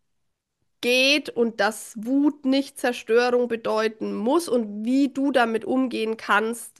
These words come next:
wenn dir jemand wütend begegnet. Das ist ja das andere. Also, hm, ich lasse es jetzt mal so stehen und keine Hintergründe und so. Du weißt da draußen sowieso, wenn du betroffen bist. Ja,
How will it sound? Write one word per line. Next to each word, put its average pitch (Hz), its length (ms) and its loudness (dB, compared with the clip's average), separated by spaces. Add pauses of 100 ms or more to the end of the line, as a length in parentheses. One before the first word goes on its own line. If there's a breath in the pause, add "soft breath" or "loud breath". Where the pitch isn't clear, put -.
wenn 220 280 0
dir 214 240 2
jemand 185 600 -2
wütend 185 440 -4
begegnet. 180 640 -8
Das - 100 -20
ist - 80 -12
ja 180 100 -2
das - 280 -14
andere. 196 640 0 (120)
Also, - 400 -6 (280)
hm, 247 240 -2 (240 soft breath)
ich 220 120 -6
lasse 208 300 0
es 233 60 -4
jetzt 214 240 2
mal 202 180 2
so 196 80 -4
stehen 196 460 -2
und 185 400 -4
keine 208 280 2
Hintergründe 196 760 0
und 185 140 -4
so. 180 260 -8 (140)
Du 214 200 -4
weißt 190 640 -2
da 190 160 0
draußen 196 580 -2
sowieso, 185 520 -4
wenn 180 140 0
du 170 100 -6
betroffen - 500 -10
bist. - 400 -16 (240)
Ja, - 160 -12